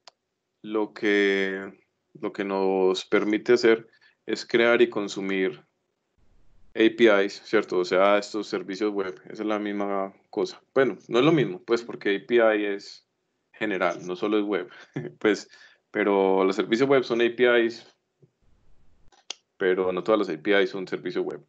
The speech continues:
<laughs> no sé. Em, bueno, para desenredarlo, odata es,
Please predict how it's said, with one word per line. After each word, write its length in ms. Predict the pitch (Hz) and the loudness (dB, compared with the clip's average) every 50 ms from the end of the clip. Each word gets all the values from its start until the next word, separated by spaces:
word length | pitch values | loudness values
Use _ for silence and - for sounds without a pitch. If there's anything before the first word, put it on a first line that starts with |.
| _ _ _ _ | _ _ _ _
<laughs> 100 | - 117 | -10 -8
no 140 | 107 101 98 | -6 -6 -6
sé. 200 | 92 95 - - _ _ _ _ - - - - - - - - - - - _ _ _ _ _ | -6 -6 -10 -12 _ _ _ _ -20 -20 -20 -20 -20 -20 -20 -20 -20 -20 -20 _ _ _ _ _
Em, 580 | - 107 107 107 107 107 107 107 110 110 104 101 - - - _ _ _ _ _ _ _ - - _ - - _ - | 0 2 4 4 4 4 2 0 -2 -4 -6 -6 -8 -14 -20 _ _ _ _ _ _ _ -20 -20 _ -20 -20 _ -4
bueno, 200 | 110 95 - - - _ _ _ _ _ _ _ _ _ _ _ - - - - - - - - _ _ _ - - - - - - - - - - - - - _ _ _ - _ _ _ _ _ _ - - - _ _ _ _ _ _ _ _ _ _ _ _ _ _ _ _ | -4 -4 -4 -8 -16 _ _ _ _ _ _ _ _ _ _ _ -20 -20 -20 -20 -20 -20 -20 -20 _ _ _ -20 -20 -20 -20 -20 -20 -20 -20 -20 -20 -20 -20 -20 _ _ _ -20 _ _ _ _ _ _ -20 -20 -20 _ _ _ _ _ _ _ _ _ _ _ _ _ _ _ _
para 200 | _ 107 104 107 | _ -2 0 0
desenredarlo, 680 | 107 104 113 110 107 110 113 110 101 92 92 95 92 - _ _ _ _ _ - | 0 0 -2 -2 0 2 2 2 2 2 0 -4 -8 -10 _ _ _ _ _ -14
odata 440 | - 117 120 131 139 143 143 131 120 | -6 -2 0 0 2 2 2 0 0
es, 480 | 117 110 110 107 107 - - - - | 2 0 -2 -2 -2 -6 -14 -18 -20